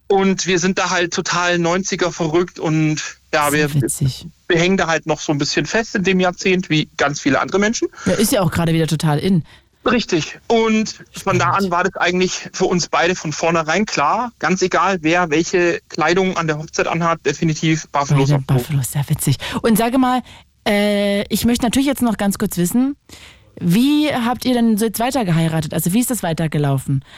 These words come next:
Speaker 2: Also habt ihr jetzt einfach nur standesamtlich, dann noch mit, äh, den Eltern essen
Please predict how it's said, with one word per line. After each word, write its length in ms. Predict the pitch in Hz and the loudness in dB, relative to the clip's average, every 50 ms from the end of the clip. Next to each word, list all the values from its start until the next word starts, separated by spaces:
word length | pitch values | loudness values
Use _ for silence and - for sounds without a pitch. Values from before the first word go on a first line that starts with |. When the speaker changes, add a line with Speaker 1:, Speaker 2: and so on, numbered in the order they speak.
| - - | -8 -4
Speaker 2:
Also 300 | - 185 185 202 185 185 | -2 0 0 0 0 0
habt 200 | 202 196 - - | -2 -4 -2 -2
ihr 140 | 214 202 196 | 0 0 0
jetzt 120 | 190 - | 0 0
einfach 120 | 208 214 214 | 0 2 2
nur 80 | 196 175 | 0 0
standesamtlich, 760 | - 226 240 285 320 302 - - 262 277 269 285 277 262 - | 0 -2 -2 -2 -2 -2 -2 -2 -2 -2 0 0 -2 0 0
dann 160 | 247 226 226 | 0 0 0
noch 140 | 226 208 208 | 0 0 0
mit, 200 | 226 214 202 - | -2 -2 -2 -4
äh, 300 | - 202 - - 208 190 | -4 -4 -2 -2 -2 0
den 140 | 196 196 | 0 0
Eltern 260 | 165 196 185 190 180 175 | 0 0 0 2 0 0
essen 580 | - 208 233 247 - 285 285 285 302 311 311 | 0 0 -2 0 0 0 0 0 0 -2 -4